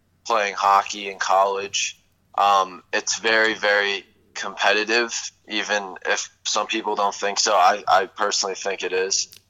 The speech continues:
I, I have a lot, a lot of fun with it. I mean, you get to travel to a, a lot of different states. Um,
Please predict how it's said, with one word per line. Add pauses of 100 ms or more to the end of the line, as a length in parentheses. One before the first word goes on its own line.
(240)
I,
I
have
a
lot,
a
lot
of
fun
with
it.
I
mean,
you
get
to
travel (600)
to
a,
a
lot
of
different
states. (580)
Um,